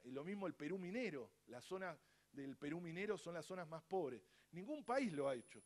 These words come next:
Sí lo que deja, y ahí sí para terminar, son país, eh, eh, poblaciones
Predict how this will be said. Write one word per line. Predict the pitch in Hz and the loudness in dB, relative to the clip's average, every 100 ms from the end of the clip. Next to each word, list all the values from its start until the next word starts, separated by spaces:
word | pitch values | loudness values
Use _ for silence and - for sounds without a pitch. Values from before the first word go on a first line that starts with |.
| - - - | -20 -20 -18
Sí | - 247 | 0 4
lo | 262 226 | 6 6
que | 180 | 6
deja, | 208 240 - 202 226 - _ - | 6 4 2 0 -2 -10 _ -6
y | |
ahí | 131 160 | -2 -2
sí | 190 | -2
para | 180 151 | 0 0
terminar, | 143 139 143 165 202 208 _ _ _ _ - | 0 -4 -4 0 0 -2 _ _ _ _ -12
son | - 180 185 185 - _ _ _ _ _ _ _ _ _ _ _ _ _ - | 2 2 2 -4 -16 _ _ _ _ _ _ _ _ _ _ _ _ _ 2
país, | 165 190 196 190 | 4 6 2 -2
eh, | 160 151 147 139 135 131 123 117 107 - - _ - | 0 2 2 0 -4 -8 -10 -12 -16 -20 -20 _ -8
eh, | 143 135 127 123 - | -4 0 0 -2 0
poblaciones | 151 156 202 208 202 - | 2 2 2 2 2 -2